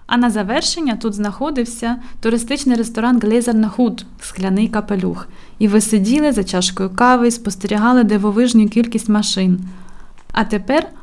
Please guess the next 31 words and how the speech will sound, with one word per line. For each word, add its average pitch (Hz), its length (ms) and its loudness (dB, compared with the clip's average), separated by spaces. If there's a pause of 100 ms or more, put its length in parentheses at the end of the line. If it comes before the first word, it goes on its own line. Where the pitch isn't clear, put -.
(160)
автомагістраль 208 960 2
зверху 233 460 0
вкрили 247 480 0
бетонною 247 580 6
плитою, 196 540 -2 (420)
тому 233 220 6
що 226 140 0
це 226 140 -4
було 208 220 -2
справді 202 560 0
дуже 240 300 2
непривабливо 185 880 0 (200)
і 208 60 0
до 208 120 0
того 208 260 0
ж 180 140 0
голосно. 190 600 0 (960)
Якщо 226 320 0
ви 180 120 -2
сидите 226 520 0
спиною 208 460 4
до 190 120 4
вокзалу, 190 640 2 (140)
то 214 140 4
зліва 233 440 4
і 214 40 4
справа 226 600 2
у 208 80 2
вас 202 220 4
дві 190 300 4
новобудови. 180 840 2